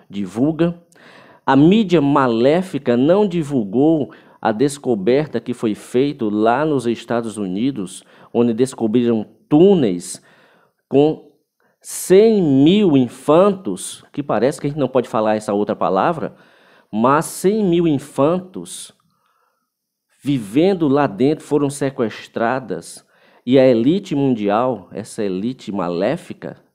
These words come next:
que domina, a mídia domina tudo,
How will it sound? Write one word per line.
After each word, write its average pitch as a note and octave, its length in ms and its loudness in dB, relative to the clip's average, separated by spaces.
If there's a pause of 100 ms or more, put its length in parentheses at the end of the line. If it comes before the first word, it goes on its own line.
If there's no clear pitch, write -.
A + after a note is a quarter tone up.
que A#2+ 100 -4
domina, A2 640 0 (260)
a - 80 -4
mídia A#2 380 0
domina G#2 340 -2
tudo, C#3+ 440 -4